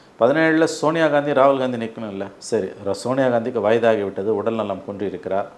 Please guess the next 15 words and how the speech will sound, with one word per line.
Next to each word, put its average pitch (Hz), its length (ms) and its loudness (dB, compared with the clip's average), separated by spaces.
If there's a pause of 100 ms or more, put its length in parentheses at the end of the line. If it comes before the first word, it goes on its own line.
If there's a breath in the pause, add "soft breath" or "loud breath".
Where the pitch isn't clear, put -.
(100)
Fine, 101 220 -6 (100)
அவங்க 95 300 -2
ராஜ்யசபா 98 460 -4
போறாங்கன்னா 95 380 -4 (100)
புரிஞ்சுக்கலாம். 92 420 -10 (680 loud breath)
அதுவே 123 320 2
தோல்வியின் 120 440 0
வ-, 107 100 0
அறிகுறி 107 420 0
தான். 92 220 -12 (240)
Okay, 156 200 0
fine, 151 280 0 (120)
வயது 123 300 2
காரணமாகவும் 117 640 0 (600)
இந்த 98 140 -10